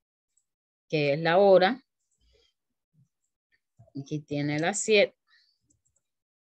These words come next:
Las siete. Aquí tiene las veintidós.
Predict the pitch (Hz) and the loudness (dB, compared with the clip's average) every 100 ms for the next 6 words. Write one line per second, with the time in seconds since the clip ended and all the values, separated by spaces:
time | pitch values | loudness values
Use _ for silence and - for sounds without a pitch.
0 | _ _ _ _ - - _ _ _ _ | _ _ _ _ -20 -20 _ _ _ _
1 | _ _ _ - _ _ _ _ _ _ | _ _ _ -20 _ _ _ _ _ _
2 | - 190 196 - 202 175 175 190 254 _ | -8 -6 -6 -2 0 0 -2 -8 -8 _
3 | _ _ _ _ _ _ _ _ _ _ | _ _ _ _ _ _ _ _ _ _
4 | _ _ 151 151 151 147 151 147 151 147 | _ _ -10 -8 -12 -6 -2 0 0 0
5 | 151 156 165 175 175 196 202 196 185 240 | -2 -2 -4 -6 -6 -4 0 2 2 0
6 | - | -8